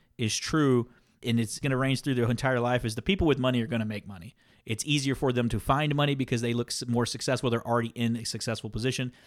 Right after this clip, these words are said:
but they also know how to say no, and they don't do,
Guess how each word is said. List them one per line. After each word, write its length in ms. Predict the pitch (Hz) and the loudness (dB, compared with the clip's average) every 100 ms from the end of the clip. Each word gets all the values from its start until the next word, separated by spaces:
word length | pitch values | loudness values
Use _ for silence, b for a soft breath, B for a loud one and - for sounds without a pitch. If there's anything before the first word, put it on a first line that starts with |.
| B B | B B
but 160 | 113 123 | -2 0
they 100 | 131 | 0
also 300 | 120 127 127 | 0 0 2
know 100 | 117 | 2
how 100 | 110 | 2
to 80 | 107 | -2
say 200 | - 101 | -4 -4
no, 380 | 98 - - - b b b | -8 -10 -16 -20 b b b
and 280 | - 107 104 | -4 -2 0
they 120 | 104 110 | 0 0
don't 320 | 113 110 110 | -2 -2 -2
do, 400 | 117 113 110 | 2 4 2